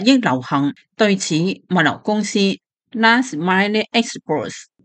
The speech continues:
執行長羅日基表示，如果中歐鐵路受到阻斷，部分包裹將不得不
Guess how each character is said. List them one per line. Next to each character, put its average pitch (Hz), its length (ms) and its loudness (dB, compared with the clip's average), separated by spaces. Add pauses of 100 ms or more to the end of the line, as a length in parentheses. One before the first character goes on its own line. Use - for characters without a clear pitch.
(140)
執 302 120 2
行 170 300 -2
長 165 420 0
羅 147 280 0
日 151 260 0
基 202 220 -2
表 160 220 -2
示， 151 320 -2 (280)
如 190 160 2
果 190 280 2
中 277 260 6
歐 277 240 6
鐵 - 260 -4
路 170 280 2
受 151 240 -2
到 170 200 0
阻 165 260 -2
斷， 165 320 0 (240)
部 196 140 4
分 170 280 2
包 240 260 2
裹 175 380 2
將 247 340 0
不 247 120 2
得 240 140 0
不 240 140 0